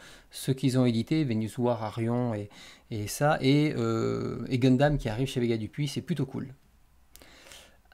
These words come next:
Alors, news suivante, toujours de Naban, on va faire tous les Naban. En tout cas, les news qui restent, hein, qu'on n'a pas abordées.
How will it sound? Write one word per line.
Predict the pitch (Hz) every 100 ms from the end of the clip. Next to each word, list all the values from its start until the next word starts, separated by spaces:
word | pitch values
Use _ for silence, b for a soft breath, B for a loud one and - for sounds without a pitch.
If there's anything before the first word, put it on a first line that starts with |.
| -
Alors, | 151 156 160 143 135 131 127 120 - - - - 135 - -
news | 135 135 175 254 269
suivante, | - 202 165 185 202 -
toujours | - 247 226
de | 196
Naban, | 156 120 120
on | 156
va | 123
faire | - -
tous | 240
les | 214
Naban. | 127 113 123 202 - - _ _ _ _ - -
En |
tout | 139
cas, | - 147
les | 131
news | 151
qui | 175 - 123
restent, | 135 139 123
hein, | 120
qu'on |
n'a | 110
pas | - 156
abordées. | 127 117 107 113